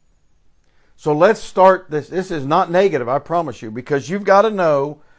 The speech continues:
what to put out of focus so you know what to put into your focus. Think about that today.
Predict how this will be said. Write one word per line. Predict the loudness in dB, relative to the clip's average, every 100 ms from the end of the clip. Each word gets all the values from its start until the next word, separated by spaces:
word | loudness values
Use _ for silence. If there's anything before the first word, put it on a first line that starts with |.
| _
what | _ 2 2 2
to | -8
put | -4 -4 -4 _
out | -4 -2 -4
of | -6
focus | -4 -4 -6 -16 -18 -20 _ _ _ _ _ _ _ _ _
so | -12
you | -10 -8
know | -6 -8
what | -6 -10
to | -12
put | -14 -12 -12
into | -12 -14 -16 -18
your | -18
focus. | -18 -20 _ _ _ _ _ _ _ _ _ _ _ _ _ _ _ -4
Think | -2 2
about | 2 4
that | 2 0
today. | -4 0 0 -2